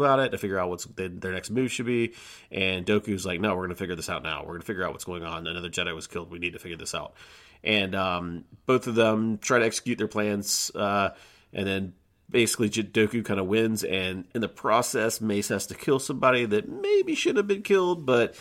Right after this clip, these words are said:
he understands he had to do it. And then there's a little bit of friction in them after this because of the way Dooku acted, kinda jumped on it. And, uh,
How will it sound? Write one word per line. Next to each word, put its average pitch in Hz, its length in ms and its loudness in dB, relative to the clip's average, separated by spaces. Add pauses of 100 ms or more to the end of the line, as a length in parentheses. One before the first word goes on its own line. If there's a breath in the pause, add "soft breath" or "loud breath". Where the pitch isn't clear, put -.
(200 loud breath)
he 151 100 4
understands 123 340 4
he 110 80 4
had 101 120 2
to 98 60 -2
do 92 180 -2
it. 95 220 -2 (360 loud breath)
And 107 160 2
then 101 480 0
there's 110 160 0
a 131 40 -6
little 165 140 6
bit 139 60 8
of 113 80 -4
friction 131 380 2
in 123 80 2
them 127 360 2
after 113 240 2
this 113 160 0
because 110 320 0
of 104 60 -4
the 101 80 2
way 101 140 2
Dooku 98 300 -2
acted, 92 300 -2
kinda 95 160 -4
jumped 92 280 -6
on 90 160 -2
it. - 180 -8 (400 loud breath)
And, 92 340 -2
uh, 87 420 -2